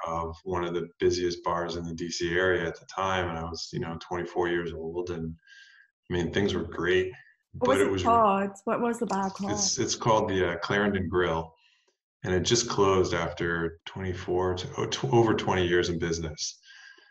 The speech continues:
Speaker 1: I wrote a blog piece about it. It's on my website when it closed because it played such a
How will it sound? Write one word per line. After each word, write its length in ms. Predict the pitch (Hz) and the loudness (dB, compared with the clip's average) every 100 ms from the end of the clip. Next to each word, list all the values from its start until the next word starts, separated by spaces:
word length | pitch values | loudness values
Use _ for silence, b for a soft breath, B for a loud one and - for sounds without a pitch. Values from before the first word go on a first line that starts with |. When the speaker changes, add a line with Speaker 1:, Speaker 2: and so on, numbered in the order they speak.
| B - 80 | B -6 2
Speaker 1:
I 60 | |
wrote 200 | 113 135 | 6 8
a 80 | 135 | 8
blog 340 | 92 95 92 | 6 6 4
piece 200 | - 82 | -2 -2
about 280 | 90 85 82 | 0 0 0
it. 60 | 82 | 0
It's 140 | 80 | 0
on 100 | 90 | 0
my 80 | 85 | 0
website 600 | 82 82 80 85 82 80 - - | 0 -2 -2 0 0 -2 -6 -8
when 160 | 82 | -4
it 100 | 80 | -4
closed 640 | 82 85 82 80 78 - - b b b b - | -4 0 2 2 0 -4 -8 b b b b -6
because 300 | - 113 98 | 2 6 8
it 100 | 101 | 6
played 220 | - 95 - | 6 4 6
such 340 | - 110 - | 4 4 6
a 180 | 95 | 4